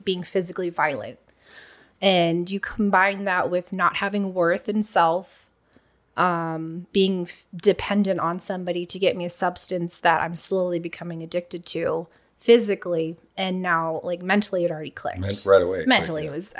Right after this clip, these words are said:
Speaker 1: it was over the second I took it.
Speaker 2: Yep.
Speaker 1: Um, yeah, it, it made for a really bad situation. Um,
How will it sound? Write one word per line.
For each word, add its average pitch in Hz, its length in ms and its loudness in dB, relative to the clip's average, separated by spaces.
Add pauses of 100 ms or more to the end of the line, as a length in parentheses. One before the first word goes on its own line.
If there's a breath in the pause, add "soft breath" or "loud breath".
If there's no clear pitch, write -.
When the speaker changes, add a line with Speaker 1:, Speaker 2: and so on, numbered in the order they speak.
Speaker 1:
it 202 80 2
was 185 160 4
over 143 240 4
the 170 80 -8
second - 680 0
I - 60 -12
took - 280 -4
it. 85 200 -6 (280)
Speaker 2:
Yep. 90 140 -8 (540 soft breath)
Speaker 1:
Um, 160 680 2 (1400)
yeah, 202 380 4
it, 170 300 0
it 180 180 -4
made 190 240 -6
for - 160 0
a 185 40 4
really 175 440 -4 (140)
bad 180 380 0
situation. 180 960 0
Um, 175 560 -8